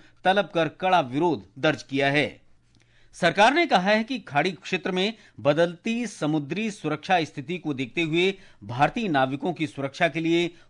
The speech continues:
पूरी सतर्कता बरती जा रही है। पत्तन, पोत परिवहन और जलमार्ग मंत्रालय ने कहा कि प्रभावित क्षेत्र से गुजरने वाले भारतीय और विदेशी ध्वज वाले जहाजों पर कार्यरत सभी भारतीय नाविकों को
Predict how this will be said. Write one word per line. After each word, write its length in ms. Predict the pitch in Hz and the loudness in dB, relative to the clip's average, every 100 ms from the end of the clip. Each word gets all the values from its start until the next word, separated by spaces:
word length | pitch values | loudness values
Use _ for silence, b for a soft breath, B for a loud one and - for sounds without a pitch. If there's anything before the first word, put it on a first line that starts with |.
| - | -8
पूरी 280 | 180 202 190 | -4 -2 -4
सतर्कता 600 | - 143 190 180 - 123 | -6 -2 0 2 2 2
बरती 340 | 110 151 147 | 4 0 0
जा 140 | 131 117 | 0 0
रही 260 | 127 139 | 0 4
है। 240 | 151 123 - b b - | 4 4 -2 b b 0
पत्तन, 460 | 147 - 190 214 202 | 0 0 0 0 -2
पोत 220 | 143 143 | -2 -2
परिवहन 360 | 139 131 151 196 | -2 0 0 0
और 160 | 165 | -2
जलमार्ग 440 | 120 135 131 156 139 | -2 0 2 2 2
मंत्रालय 480 | 123 120 139 151 151 | -2 2 4 4 2
ने 280 | 156 175 175 b b - | 2 0 -4 b b 0
कहा 360 | 131 131 151 | 2 6 6
कि 200 | - - | 6 0
प्रभावित 580 | 165 139 127 139 170 202 | -4 -2 0 0 0 -2
क्षेत्र 440 | 160 - 180 175 180 | -6 -10 -8 -6 -4
से 160 | 202 | -4
गुजरने 480 | 139 123 131 131 165 | -4 -4 -2 -2 0
वाले 380 | 165 160 180 196 B B B | 2 4 2 -2 B B B
भारतीय 480 | 113 139 151 233 240 | 2 4 4 2 -2
और 280 | 156 160 | 2 2
विदेशी 440 | 131 131 165 - 208 | 2 0 0 0 -2
ध्वज 260 | 127 143 | 0 2
वाले 260 | 143 143 160 | 4 2 2
जहाजों 400 | 131 123 165 214 | -2 -2 0 0
पर 220 | 160 135 - b b | 2 -2 -4 b b
कार्यरत 460 | 147 156 180 233 - | 4 4 2 -2 -2
सभी 640 | - 135 131 196 220 214 104 | -4 -4 -2 -4 -4 -6 -8
भारतीय 420 | 113 131 131 156 | -2 -2 0 -2
नाविकों 400 | 120 113 131 190 | -2 -4 -4 -4
को 340 | 156 165 165 | 0 0 0